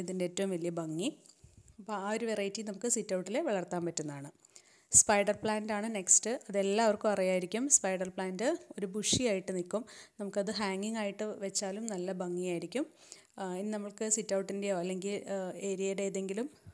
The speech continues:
ഒരു ബോർഡർ ചെയ്യാനെങ്കിലും നല്ല ഭംഗിയായിട്ട് സ്പൈഡർ പ്ലാന്റ് കൊണ്ട് അറേഞ്ച് ചെയ്യാൻ പറ്റും. അതിൽ തന്നെ നമുക്ക് റിബൺ സ്പൈഡർ പ്ലാന്റ് ഉണ്ട്, ഇനി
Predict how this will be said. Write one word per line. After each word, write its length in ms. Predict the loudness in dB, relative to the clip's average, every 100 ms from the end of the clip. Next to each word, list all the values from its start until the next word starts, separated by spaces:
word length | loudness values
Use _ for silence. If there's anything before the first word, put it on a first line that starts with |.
| -6
ഒരു 100 | -2 2
ബോർഡർ 300 | 4 4 6 8 8
ചെയ്യാനെങ്കിലും 640 | 8 6 6 6 6 6 2 -16 -4 0
നല്ല 160 | 2 4
ഭംഗിയായിട്ട് 480 | 4 4 2 2 2 0 0 2
സ്പൈഡർ 280 | 2 0 -4 -2
പ്ലാന്റ് 240 | -2 0
കൊണ്ട് 180 | 0 2 2
അറേഞ്ച് 280 | 2 2 2
ചെയ്യാൻ 180 | 0 0
പറ്റും. 220 | -2 -2 -10 -16 -20 -20 _ _ -4
അതിൽ 140 | -4 -2
തന്നെ 220 | -2 0 -2 -4 -8
നമുക്ക് 220 | -6 -2 0
റിബൺ 240 | 0 2 2
സ്പൈഡർ 300 | 4 4 2 -2
പ്ലാന്റ് 320 | -2 -2 0 -2
ഉണ്ട്, 180 | 2 0 -2 -12 _ _ _ _ _ -16 -4
ഇനി 120 | 0